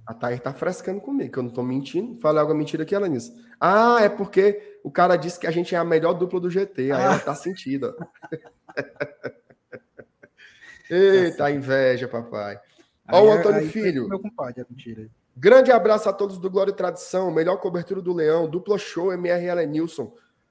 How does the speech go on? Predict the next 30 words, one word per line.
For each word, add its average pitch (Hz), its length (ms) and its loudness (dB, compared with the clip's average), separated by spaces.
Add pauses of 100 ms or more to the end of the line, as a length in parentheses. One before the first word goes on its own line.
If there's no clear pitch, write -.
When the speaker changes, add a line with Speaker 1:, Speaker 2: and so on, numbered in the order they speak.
Speaker 1:
Só - 360 2
a 214 80 4
vitória 185 420 -2
nos 175 180 -8
interessa 160 460 -6
amanhã. 143 400 -6
Valeu, 175 460 -6
Antônio. 113 320 -10
Obrigado 147 460 -6
aí 139 100 -6
pelo, 135 400 -10 (420)
pelo 139 200 -6
carinho, 139 520 -4
pelo 135 200 -8
seu 143 160 -12
comentário. 127 520 -6
Fico - 280 -20
muito, 139 480 -10 (580)
muito 175 200 -4
feliz. 143 460 -2 (560)
Duplazinha, 240 540 6
duplazinha 240 500 -2
mais 240 160 0
ou 247 80 -2
menos, 156 220 4
né, 180 40 2
Lenilson? 151 340 -4
Eu 147 40 -4
e 147 40 -10
tu? 247 280 -14